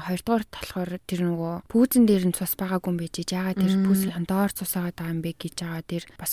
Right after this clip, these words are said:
Speaker 1: хүмүүс болохоор ингэж ярьж ирсэн. Магадгүй пүүзээ хоёуланг нь авчихсан, тэ, нэг нь гаргаа шидчихсэн. А, нөгөөх нь яг ингээ авцсан байж байгаа, тэрсэн байж байгаатай гацаад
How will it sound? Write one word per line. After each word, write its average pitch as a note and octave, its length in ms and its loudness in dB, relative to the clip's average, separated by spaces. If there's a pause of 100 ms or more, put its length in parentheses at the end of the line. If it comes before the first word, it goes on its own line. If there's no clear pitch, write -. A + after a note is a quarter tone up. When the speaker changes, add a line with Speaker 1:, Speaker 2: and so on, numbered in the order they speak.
Speaker 1:
хүмүүс G3 320 4
болохоор F3 400 -4
ингэж E3+ 200 -4 (120)
ярьж - 160 -12
ирсэн. E3+ 240 -6
Магадгүй F3 480 0
пүүзээ G#3+ 400 0
хоёуланг F3+ 400 0
нь E3+ 80 -6
авчихсан, - 480 -4
тэ, F#3 80 0
нэг F3+ 240 2
нь G3+ 160 2
гаргаа E3+ 240 -4
шидчихсэн. - 800 -6
А, E3+ 160 -2
нөгөөх F3 480 2
нь F3+ 80 0
яг E3+ 160 -6
ингээ D#3 160 -6
авцсан - 560 -2 (240)
байж F3 300 -2
байгаа, F3 160 -4
тэрсэн F#3+ 480 0
байж E3+ 160 -4
байгаатай - 380 -10 (100)
гацаад - 380 -6